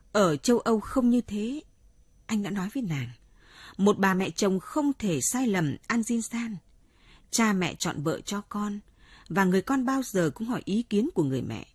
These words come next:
Tất nhiên, người con dâu phải vâng lời,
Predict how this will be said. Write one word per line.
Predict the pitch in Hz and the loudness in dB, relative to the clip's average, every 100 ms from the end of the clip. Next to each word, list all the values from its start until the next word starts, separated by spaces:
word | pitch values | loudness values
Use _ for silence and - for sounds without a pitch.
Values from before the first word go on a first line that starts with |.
| _ _ _ _ _ | _ _ _ _ _
Tất | 226 233 | 0 2
nhiên, | 185 196 170 - - - - | 4 4 2 -2 -16 -18 6
người | 208 202 | 8 8
con | 277 | 6
dâu | 247 277 | 2 0
phải | 262 143 | 0 -4
vâng | 170 269 247 | 0 2 2
lời, | 185 180 147 | 2 0 -2